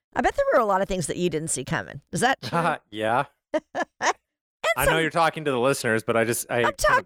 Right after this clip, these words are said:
Speaker 1: to
Speaker 2: burst
Speaker 1: you,
Speaker 2: out,
Speaker 1: too.
Speaker 2: I've kinda burst out loud, <laughs> right? 'Cause I'm like, "Oh,
Speaker 1: Yeah.
Speaker 2: nothing was predictable."
Speaker 1: Yeah,
Speaker 2: So.
Speaker 1: right. I mean, so many and, uh, probably unexpected blessings, too, if you think
Speaker 2: Oh,
Speaker 1: about
Speaker 2: of
Speaker 1: it.
Speaker 2: course.
Speaker 1: Yeah,
Speaker 2: Yes.
Speaker 1: but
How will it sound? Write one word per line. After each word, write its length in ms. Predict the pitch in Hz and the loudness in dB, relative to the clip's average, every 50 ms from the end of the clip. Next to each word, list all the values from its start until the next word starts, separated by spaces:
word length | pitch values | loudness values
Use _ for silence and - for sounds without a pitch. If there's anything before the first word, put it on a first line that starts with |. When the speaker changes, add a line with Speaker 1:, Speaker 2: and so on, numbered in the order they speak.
| - | 0
Speaker 1:
to 60 | 523 - | 0 0
Speaker 2:
burst 140 | - 302 262 | 0 2 2
Speaker 1:
you, 80 | 233 | 2
Speaker 2:
out, 220 | 226 240 349 - _ _ _ _ _ - | 2 2 0 -2 _ _ _ _ _ -2
Speaker 1:
too. 240 | - 262 226 240 294 | 2 2 4 2 2
Speaker 2:
I've 160 | 135 123 - | 0 -2 -4
kinda 280 | - - 180 165 160 131 | -2 -2 0 0 0 -2
burst 340 | - 131 123 127 - - | 0 0 0 0 0 0
out 160 | 123 110 104 110 | 0 0 0 0
loud, 340 | 104 110 120 135 151 143 - _ - - | 0 2 2 2 2 0 -4 _ -4 -4
<laughs> 160 | - - - | -4 -2 0
right? 220 | 135 156 151 156 156 | 0 2 2 0 0
'Cause 160 | - 147 127 | -2 -2 0
I'm 160 | 120 110 110 | 0 0 0
like, 260 | 113 110 101 101 - - | -2 -2 -2 -4 -6 -10
"Oh, 80 | 127 - | -10 -4
Speaker 1:
Yeah. 360 | - 523 622 698 - 208 175 139 131 | -2 -2 2 2 2 2 0 -2 -6
Speaker 2:
nothing 280 | 117 139 - - 170 160 | -8 -6 -2 0 0 2
was 120 | 156 151 - | 0 0 -2
predictable." 680 | _ - 170 170 208 208 - - 131 123 127 135 143 - | _ -2 0 0 0 0 0 -2 0 2 2 2 0 0
Speaker 1:
Yeah, 80 | - | -2
Speaker 2:
So. 180 | - 113 110 - | -2 -2 0 0
Speaker 1:
right. 320 | 247 247 208 214 262 - - | 0 0 2 2 0 -2 -2
I 40 | 330 | -4
mean, 220 | 359 311 294 269 | -4 -2 -2 -4
so 680 | 226 - - - - - - - 269 277 302 330 370 381 | -2 -2 0 0 0 0 -2 0 0 0 2 2 2 2
many 440 | 359 349 311 302 302 294 302 294 269 | 0 0 -2 0 0 0 2 0 0
and, 220 | - - 269 247 - - | 2 0 0 -2 -2 -4
uh, 340 | - - 240 254 247 233 220 - | -4 0 2 2 2 2 0 -2
probably 340 | - - 571 554 571 440 - - | -2 -2 0 0 0 0 0 2
unexpected 640 | 269 240 226 233 - - - 233 208 - 208 196 139 | 2 2 2 2 -2 -2 -2 -2 -2 -2 -2 -4 0
blessings, 840 | - 185 185 156 135 - - - 208 202 247 302 370 339 - - | 2 2 2 4 4 2 2 2 2 2 2 2 2 2 0 -2
too, 380 | - - - 208 185 165 214 240 214 | -2 0 2 2 2 2 2 2 0
if 120 | 202 - | 0 0
you 100 | 190 180 | -2 -4
think 220 | - 180 180 165 | -2 -2 -2 0
Speaker 2:
Oh, 60 | 190 220 | 2 2
Speaker 1:
about 120 | 175 147 147 | 2 0 -2
Speaker 2:
of 60 | 185 | -2
Speaker 1:
it. 20 | 214 | 0
Speaker 2:
course. 380 | 262 285 - - - - - - _ - | 0 0 0 -2 -8 -12 -14 -16 _ -6
Speaker 1:
Yeah, 280 | 196 190 170 165 165 | -2 0 2 2 2
Speaker 2:
Yes. 80 | 180 175 | 2 0
Speaker 1:
but 180 | 208 214 - | 0 0 0